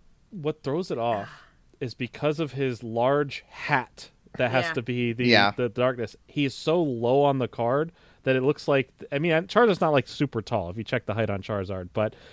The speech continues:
Speaker 1: it just makes Charizard look so uncentered to where his head should be on the card. I think that's what's
Speaker 2: I
Speaker 1: maybe kinda, like,
Speaker 2: agree.
Speaker 1: doing an eyeball thing and throwing it off, because the other card was able to mitigate that by having it at a lower angle looking up at Charizard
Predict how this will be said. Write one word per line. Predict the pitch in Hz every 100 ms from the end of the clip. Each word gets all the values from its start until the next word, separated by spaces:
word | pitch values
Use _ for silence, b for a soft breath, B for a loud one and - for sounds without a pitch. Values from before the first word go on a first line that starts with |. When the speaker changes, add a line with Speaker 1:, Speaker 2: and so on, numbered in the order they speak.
| B B
Speaker 1:
it | 135
just | 175 190
makes | 180 -
Charizard | 160 156 151 143
look | 135
so | - 135 127
uncentered | 127 135 135 - 127 135 131
to | -
where | 123 117
his | 117 110 -
head | 127 117
should | - - 123 123
be | 143 165 b b b b b 135
on | 143
the | 143
card. | - 147
I |
think | 131 143
that's | 127 -
what's | 120
Speaker 2:
I | -
Speaker 1:
maybe | 117 113
kinda, | - 120
like, | 110 -
Speaker 2:
agree. | - _ _ -
Speaker 1:
doing | 131 117
an |
eyeball | 120 113 117 120
thing | 117 127
and | 123
throwing | 127 127 127
it | 127
off, | 131 -
because | 127 117
the | 127
other | 170 214
card | - 139 123 117 _ _ _ _ -
was | 147 127
able | 143 131 123
to | 127 113 104 b b b
mitigate | 123 147 160 165 -
that | 185 196 - b b
by | 131
having | 135 135 143
it | 131
at |
a | 123
lower | 113 120 131 135
angle | 117 120 135 170 151
looking | 123 123 -
up | 123 -
at | 170
Charizard | - 156 175 185 202